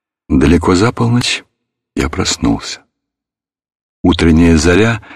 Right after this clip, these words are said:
едва-едва освещала комнату. Не шевелясь и не подавая голоса, я начал всматриваться и вслушиваться.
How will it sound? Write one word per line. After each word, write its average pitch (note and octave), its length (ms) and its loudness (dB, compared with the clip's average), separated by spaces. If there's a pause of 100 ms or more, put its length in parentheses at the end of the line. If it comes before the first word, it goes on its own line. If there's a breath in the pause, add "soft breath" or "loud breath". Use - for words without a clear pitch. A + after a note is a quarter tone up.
(240 loud breath)
едва-едва E2+ 840 2
освещала E2+ 600 -2
комнату. A1 680 -6 (960)
Не E2 140 4
шевелясь F#2 640 2
и D#2 40 2
не D2+ 100 2
подавая D2 460 0
голоса, E2 600 -2 (640)
я F2 120 0
начал G#2+ 300 0
всматриваться F2+ 1040 -2 (600)
и F2+ 120 2
вслушиваться. - 1000 -4